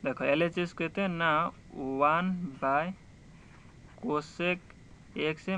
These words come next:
minus cot x। ଓକେ, ଦେଖ ତଳେ ଯେହେତୁ ଅଛି cosec x minus cot x ତଳେ ଅଛି, ତମେ କ'ଣ କର ନା ଉପରେ ଗୋଟିଏ, ଉଁ, cosec x ପ୍ଲସ୍ cot x ଗୋଟେ ଗୁଣି ଦିଅ, ଆଉ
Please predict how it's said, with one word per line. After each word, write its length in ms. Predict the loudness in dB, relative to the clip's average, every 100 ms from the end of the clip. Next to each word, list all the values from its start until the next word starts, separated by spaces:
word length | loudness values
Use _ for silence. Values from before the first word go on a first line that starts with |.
| 0
minus 440 | 0 0 -2 -4 -6 -6 -2
cot 260 | -2 -2 -6
x। 100 | -8 -10 -20 -20 -20 -20 -20 -20 -20 -20 -20 -20 -20 -12 -4
ଓକେ, 180 | -2 0 0 -4 -4
ଦେଖ 220 | -4 -4 -10 -14 -18 -18 -2 6
ତଳେ 240 | 8 8 4
ଯେହେତୁ 400 | 2 2 -2 -2 -2 0
ଅଛି 220 | -2 0 0 0 -2
cosec 440 | -4 -2 -2 2 2
x 320 | 0 0 -2 2
minus 360 | 2 2 -2 -2 2
cot 220 | 2 2
x 200 | -2 -2 2
ତଳେ 140 | 4 4
ଅଛି, 200 | 2 -2 -4 -6 -18 -4
ତମେ 180 | 0 0 0
କ'ଣ 80 | 0 0
କର 80 | 0
ନା 40 | 0 -2
ଉପରେ 260 | -2 -2 0
ଗୋଟିଏ, 260 | -2 -2 -4
ଉଁ, 480 | -4 -10 -6 -4 -4 -4
cosec 320 | -4 -4 -4 -2 -2
x 200 | -4 -6
ପ୍ଲସ୍ 240 | -2 0 -2 2
cot 160 | 2 2 -6
x 120 | -6
ଗୋଟେ 140 | -6 -4 -4
ଗୁଣି 120 | -2
ଦିଅ, 120 | 0 -2 -6 -18 -20 -6
ଆଉ 80 | 0